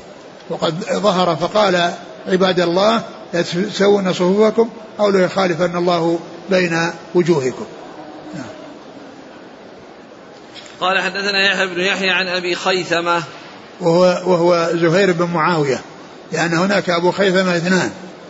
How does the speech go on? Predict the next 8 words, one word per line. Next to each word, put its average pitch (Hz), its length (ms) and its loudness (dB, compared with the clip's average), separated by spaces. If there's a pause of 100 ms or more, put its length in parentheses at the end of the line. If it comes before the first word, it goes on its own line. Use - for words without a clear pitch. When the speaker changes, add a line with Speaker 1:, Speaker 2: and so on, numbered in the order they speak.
(280)
Speaker 1:
وكل 185 220 2
منهما 196 420 2
زهير، 175 380 4 (720)
أبو 160 180 2
خيثمة 180 460 2
زهير 170 320 2
بن 170 140 -2
حرب، 208 240 2